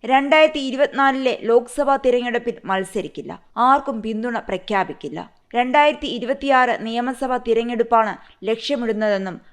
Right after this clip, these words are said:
പ്രസ്താവനയിൽ വ്യക്തമാക്കി. വരുന്ന ഏപ്രിലിൽ സമ്മേളനം നടത്തും. ആർ ആർ ആർ സിനിമയുടെ നിർമ്മാതാക്കളായ ഡി വി വി ധനയ്യ നിർമ്മിക്കുന്ന പുതിയ ചിത്രത്തിൽ വിജയ് നായകനായി എത്തുമെന്ന് റിപ്പോർട്ടുകളും ഉണ്ടായിരുന്നു. എന്നാൽ സംവിധായകൻ ആരെന്നത്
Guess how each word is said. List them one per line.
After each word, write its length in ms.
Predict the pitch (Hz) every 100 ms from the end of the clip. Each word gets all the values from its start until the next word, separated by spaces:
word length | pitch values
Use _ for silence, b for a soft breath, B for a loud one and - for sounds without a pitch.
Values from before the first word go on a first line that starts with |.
| -
പ്രസ്താവനയിൽ 720 | 226 220 - 220 202 190 180 -
വ്യക്തമാക്കി. 680 | 180 180 - 151 131 135 - _ -
വരുന്ന 280 | 254 285 277 - 226
ഏപ്രിലിൽ 420 | 240 240 240 220 - -
സമ്മേളനം 580 | 190 190 190 180 165 165 156
നടത്തും. 380 | 147 139 - - _ _ -
ആർ 280 | 254 294 320 247
ആർ 100 | 262 - 233
ആർ 100 | 240 233
സിനിമയുടെ 400 | 262 240 247 233 - 202
നിർമ്മാതാക്കളായ 800 | 202 226 233 240 240 240 220 208 180 - _ 175
ഡി 140 | 240 262
വി 120 | 262 262 233
വി 80 | 226 - 208
ധനയ്യ 420 | 220 254 240 247 202
നിർമ്മിക്കുന്ന 460 | 196 208 208 202 196 -
പുതിയ 220 | 208 233 233
ചിത്രത്തിൽ 400 | 220 208 196 190 180 _ -
വിജയ് 280 | 233 254 262 226
നായകനായി 520 | 202 214 226 214 185
എത്തുമെന്ന് 400 | 180 226 202 190 -
റിപ്പോർട്ടുകളും 560 | 180 - 202 214 202 185 151
ഉണ്ടായിരുന്നു. 480 | 131 117 123 160 - - 269
എന്നാൽ 200 | 277 269 - 247
സംവിധായകൻ 560 | 220 220 240 233 226 - 185
ആരെന്നത് 420 | 208 220 196 175